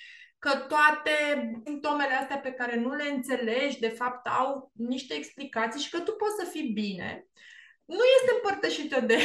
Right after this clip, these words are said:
<laughs> toată lumea și că e dimpotrivă, e ceva de genul, „A, nu vreau să aflu”, știi?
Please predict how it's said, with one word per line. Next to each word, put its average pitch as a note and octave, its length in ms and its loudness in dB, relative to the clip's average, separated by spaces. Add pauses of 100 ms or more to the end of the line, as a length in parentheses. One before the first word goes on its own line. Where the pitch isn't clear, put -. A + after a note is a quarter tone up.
(140)
<laughs> B3+ 220 0
toată A#3+ 320 2
lumea G#3+ 340 0
și E4+ 300 -4
că F4 100 -4
e F4 320 -2
dimpotrivă, F4 540 -4
e C#4+ 60 -4
ceva D4 240 -6
de D#4 80 -4
genul, D#4 240 0
„A, F4 500 10
nu E4+ 60 0
vreau D#4+ 160 6
să C#4+ 180 2 (160)
aflu”, - 280 -2
știi? - 360 -12